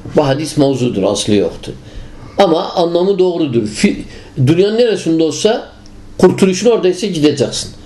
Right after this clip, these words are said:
Ama bu lafız mevzudur, aslı yoktur. Ondan dolayı ilim talebi bizim için ferzdir. İlim talebi imanın bir şubesindendir. Çünkü bir şey olmasa, olmaz olsa o vaciptir.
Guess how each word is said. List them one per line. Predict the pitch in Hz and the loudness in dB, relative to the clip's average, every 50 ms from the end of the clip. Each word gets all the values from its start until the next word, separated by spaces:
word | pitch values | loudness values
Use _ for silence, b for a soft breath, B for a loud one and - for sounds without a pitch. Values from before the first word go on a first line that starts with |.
| B B B | B B B
Ama | 151 156 165 147 139 | 0 2 2 2 0
bu | 175 190 | 0 0
lafız | 180 - - - 180 143 | 0 -2 -2 -4 -4 0
mevzudur, | 151 143 131 127 113 110 92 - - - 90 | 0 2 2 2 0 -2 -2 -2 -4 -4 -2
aslı | - 107 - - 120 117 | -2 -2 -2 0 0 0
yoktur. | 107 92 - - - - - - - - - - B B B B B B B B B B B - | 0 0 -4 -10 -14 -14 -14 -16 -18 -18 -20 -20 B B B B B B B B B B B 2
Ondan | 127 135 156 175 233 294 320 247 | 2 4 4 2 2 2 2 2
dolayı | 240 208 156 131 123 117 120 123 - - | 2 2 2 0 0 0 -2 -4 -2 2
ilim | 135 139 143 185 240 254 214 - | 2 4 4 2 2 0 -2 -2
talebi | - 127 123 117 110 107 104 127 175 226 - - B B B B B B B - | 0 0 2 2 2 2 2 2 0 0 -2 -8 B B B B B B B -2
bizim | 120 117 120 170 196 180 | -2 0 0 0 0 0
için | 143 131 - 175 175 | 0 0 -2 -2 -2
ferzdir. | 139 131 131 120 123 110 - - - - - - B B B B B B - | -2 0 2 2 2 0 -2 -8 -12 -16 -18 -20 B B B B B B -2
İlim | 110 113 147 185 196 180 | 2 2 2 2 2 0
talebi | - 156 135 131 127 139 185 | 0 0 0 0 0 0 0
imanın | 170 147 131 120 113 120 139 139 139 | 0 0 0 0 0 0 2 2 0
bir | 127 120 | 0 -2
şubesindendir. | - - 101 101 98 101 92 - - 95 92 85 85 - - B B B B B B B B B | -2 -2 -2 0 0 0 -2 -2 -4 -6 -6 -6 -6 -8 -10 B B B B B B B B B
Çünkü | - - 202 269 285 - - 220 165 127 131 B B B B B - | 2 4 4 4 4 2 0 0 0 0 -2 B B B B B 2
bir | - 226 277 269 | 2 2 4 2
şey | 254 - 214 190 180 180 - | 2 0 2 2 2 0 2
olmasa, | 202 226 254 277 247 214 196 180 - 170 | 0 0 0 0 -2 -2 -2 -2 0 0
olmaz | 147 143 147 151 156 170 214 226 220 | 2 2 2 2 2 2 0 0 2
olsa | 190 175 151 135 - 196 233 | 0 0 0 0 0 0 0
o | - 139 135 135 | 2 2 2 2
vaciptir. | 131 123 127 170 185 185 - - 98 | 2 0 -2 -4 -6 -6 -6 -6 -8